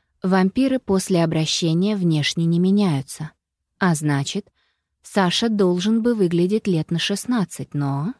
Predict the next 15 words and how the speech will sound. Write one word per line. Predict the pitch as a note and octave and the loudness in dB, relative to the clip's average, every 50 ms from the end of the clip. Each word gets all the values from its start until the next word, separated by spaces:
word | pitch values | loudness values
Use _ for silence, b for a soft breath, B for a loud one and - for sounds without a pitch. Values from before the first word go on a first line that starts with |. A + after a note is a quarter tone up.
| _ _ _ _ _ _ _ - | _ _ _ _ _ _ _ 0
На | E3+ E3 E3 D#3 D#3 | 2 4 4 4 2
ум | D#3+ F3 G#3 A3+ A3+ - _ - | 2 2 2 0 0 -2 _ -2
тут | - G3+ G3 | 0 0 0
же | F#3 F#3 F3 | 0 -2 -2
приходит | D#3+ - D#3 D3 C#3 - E3 D3+ D3 D3+ D3 | -2 -2 -2 -2 -2 -2 -2 -2 -2 -2 -4
фраза | - - F#3 F#3+ G3+ G3+ F#3+ F3 D#3+ D3+ | -6 -6 -4 -2 -2 0 0 2 2 2
из | D3 - _ - F3 D3 - | 0 -2 _ -6 -6 -2 -2
мокюментари | E3 D#3 C#3+ - - D#3 D3+ D#3+ F#3 G3+ G3+ F#3+ F3+ E3 D#3+ D3+ C#3+ C3+ b b b b b | -2 -2 -2 -2 -2 0 2 2 2 2 0 0 0 2 2 2 0 -2 b b b b b
«Реальные | - F#3+ F#3 F3+ E3+ D#3+ D3+ D3+ D#3 D#3 D#3 | 2 4 4 4 4 4 4 4 4 2 2
упыри», | D#3 D#3 D3+ - F#3 E3+ E3 D3+ B2 A#2+ A#2+ _ _ _ _ _ _ _ _ _ _ | 0 0 0 0 2 2 2 2 -2 -4 -8 _ _ _ _ _ _ _ _ _ _
которую | - - D3+ - E3 D3+ C#3+ C#3+ C#3+ | -4 -4 -2 0 0 2 2 2 0
произносит | - - D3 C#3+ D3 C#3 D3+ F3 G3+ G3+ - F3+ D3 - b b b b b b b b b | 0 0 2 2 2 2 2 0 0 0 0 -2 -4 -4 b b b b b b b b b
брутальный | F#3 F3 F3+ F3 E3 - - A#3 A#3+ B3 A#3+ A#3+ A#3+ | 0 2 2 2 2 0 0 2 2 4 4 2 2
кровопийца | A#3+ - - A#3 A3 G#3+ G3+ F#3+ - - D3 C3+ C3 - - D#3 | 0 -2 -2 -2 0 0 0 -2 -2 -2 -4 -4 -4 -4 -4 -2
Владислав, | D3 D#3+ D#3 D#3 E3 D#3 - - E3+ C#3 B2 A#2+ | 0 0 0 0 0 -2 -2 -2 -4 -4 -4 -6